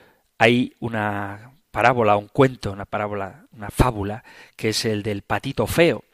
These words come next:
Aquel patito tan raro al que despreciaban los demás patos era otra cosa. Compartía con los demás el hecho de ser un ave acuática, pero su verdadera naturaleza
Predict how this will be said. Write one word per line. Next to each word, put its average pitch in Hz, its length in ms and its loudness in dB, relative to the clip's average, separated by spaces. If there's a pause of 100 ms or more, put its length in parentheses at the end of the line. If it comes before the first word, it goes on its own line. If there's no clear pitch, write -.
(180)
Aquel 135 240 -2
patito 135 460 0
tan 117 240 0
raro 139 440 0 (320)
al 107 160 -4
que 107 140 -4
despreciaban 127 600 -2
los 127 160 -2
demás 127 280 -6
patos - 500 -4 (160)
era 127 280 0 (640)
otra 151 340 4
cosa. - 420 -10 (380)
Compartía 139 680 4
con 135 260 -2
los 135 140 -2
demás 190 500 -2
el 113 120 -4
hecho 120 220 -4
de 110 120 -4
ser - 320 -2
un 131 200 -6 (100)
ave 120 260 2 (120)
acuática, 165 640 0 (260)
pero 196 220 6
su 131 180 0
verdadera 117 500 2
naturaleza 151 720 -2